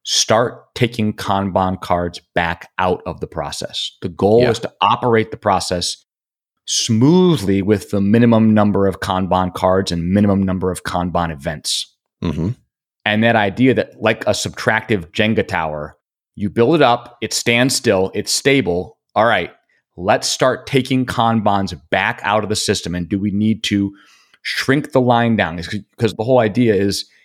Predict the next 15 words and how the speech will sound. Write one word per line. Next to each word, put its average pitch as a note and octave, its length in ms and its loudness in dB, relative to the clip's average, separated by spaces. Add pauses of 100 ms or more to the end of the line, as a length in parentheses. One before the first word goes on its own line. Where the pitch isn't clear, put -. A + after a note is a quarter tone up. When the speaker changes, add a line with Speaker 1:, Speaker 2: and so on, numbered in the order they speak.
(160)
Speaker 1:
anywhere C3+ 320 4
in B2 80 4
the B2 60 2
process A2 460 -2
you F#2 80 -6
have A2+ 340 -4
Kanbans, F2+ 640 -2
Kanbans G#2 720 0
identify F#2+ 720 0
either F#2+ 320 0
raw G2 260 2
materials, G2+ 640 -2
subcomponents, F#2 680 -4
or F#2+ 140 0
whip. G2+ 320 0